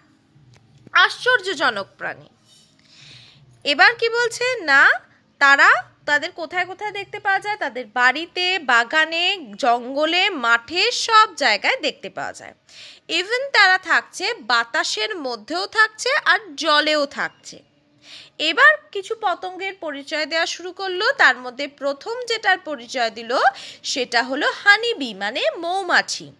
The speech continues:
বলছে মৌমাছি তাদের বাসা নিজেরা নিজেরাই তৈরি করছে। তারা কি করছে? না, সে তাদের বাসায়, আহ, মধু সঞ্চয় করছে।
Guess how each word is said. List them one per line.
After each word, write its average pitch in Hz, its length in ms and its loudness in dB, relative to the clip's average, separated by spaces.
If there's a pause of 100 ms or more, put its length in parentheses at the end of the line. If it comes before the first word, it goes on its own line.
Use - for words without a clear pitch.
(380)
বলছে 415 260 -2
মৌমাছি 359 720 0
তাদের 339 380 0
বাসা 254 460 0
নিজেরা 240 440 -4
নিজেরাই 302 540 -2
তৈরি 415 300 -4
করছে। 466 540 0 (480)
তারা 262 260 6
কি 381 160 -8
করছে? 392 380 -6 (200)
না, 262 240 4 (340)
সে - 220 -8
তাদের 302 400 2
বাসায়, 311 600 4 (640)
আহ, 220 240 0
মধু 320 380 2
সঞ্চয় 277 520 -2
করছে। 202 480 -8